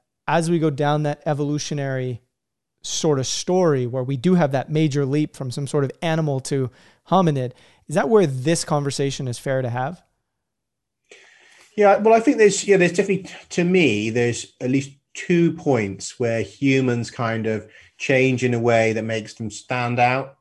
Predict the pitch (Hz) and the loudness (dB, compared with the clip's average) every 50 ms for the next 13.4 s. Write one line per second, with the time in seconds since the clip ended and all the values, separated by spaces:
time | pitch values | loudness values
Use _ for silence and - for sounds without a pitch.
0 | _ _ - 117 117 127 117 117 117 117 - - 123 117 117 117 117 120 123 127 | _ _ -14 -8 -4 -4 -2 -2 -4 -6 -6 -4 -4 -2 -2 -2 -2 -2 -2 -2
1 | 135 143 147 151 143 - - 151 147 135 - - - 104 85 110 110 107 113 110 | -2 -2 -4 -6 -8 -12 -8 -6 -6 -6 -6 -8 -12 -12 -12 -10 -10 -10 -10 -8
2 | 113 110 110 107 - 127 120 - 120 113 104 - - - 131 117 - - - 117 | -8 -10 -10 -10 -12 -16 -18 -12 -12 -10 -10 -10 -6 -4 -4 -4 -4 -8 -10 -10
3 | 107 107 - - 131 123 127 - 139 - - - - - - _ _ _ _ 113 | -10 -10 -8 -6 -6 -6 -6 -6 -8 -12 -18 -20 -20 -20 -20 _ _ _ _ -4
4 | 113 110 110 110 113 110 - 127 123 123 117 - - - - - _ _ _ _ | -2 -2 -2 -4 -6 -8 -8 -4 -2 -2 -2 -4 -6 -12 -16 -20 _ _ _ _
5 | _ _ _ _ 156 - - - 139 135 139 143 147 147 143 139 127 127 123 113 | _ _ _ _ -20 -20 -20 -6 0 4 4 6 6 6 6 4 4 4 2 0
6 | 113 113 - 139 123 123 - - - - - _ 135 127 120 - - 123 117 113 | 0 0 -2 -4 -4 -4 -8 -10 -18 -20 -10 _ -2 -2 -2 -2 -4 -4 -4 -4
7 | - - 135 123 120 113 - 113 107 104 107 107 98 - 123 101 92 113 107 107 | -2 0 2 2 2 2 0 -4 -6 -6 -6 -6 -6 -6 -6 -8 -6 -8 -10 -10
8 | 104 - 110 107 101 98 95 - - 120 104 104 101 95 - 104 98 110 101 - | -8 -8 -8 -6 -6 -8 -8 -8 -8 -8 -6 -6 -8 -10 -10 -8 -6 -8 -8 -8
9 | - - - - _ _ - 120 117 113 - - 143 147 139 127 117 117 107 - | -12 -18 -20 -20 _ _ -12 -10 -10 -10 -4 2 4 4 4 4 2 0 -2 -2
10 | - 127 123 117 113 110 107 101 - - 127 120 - - - - - - - - | -2 -2 0 0 0 -2 -2 -2 0 2 2 2 0 -2 -10 -18 -18 -16 -16 -16
11 | - - - 131 123 117 - 101 101 98 95 95 - - _ _ _ _ _ - | -12 -2 2 2 2 2 0 -2 -4 -4 -6 -8 -10 -18 _ _ _ _ _ -6
12 | - 131 117 123 120 - - - 95 92 90 92 - _ _ _ _ _ _ 107 | -2 -2 -2 -2 -4 -8 -8 -8 -6 -6 -6 -8 -12 _ _ _ _ _ _ -6
13 | 95 101 104 104 107 - - | -4 -4 -2 -2 -4 -6 -8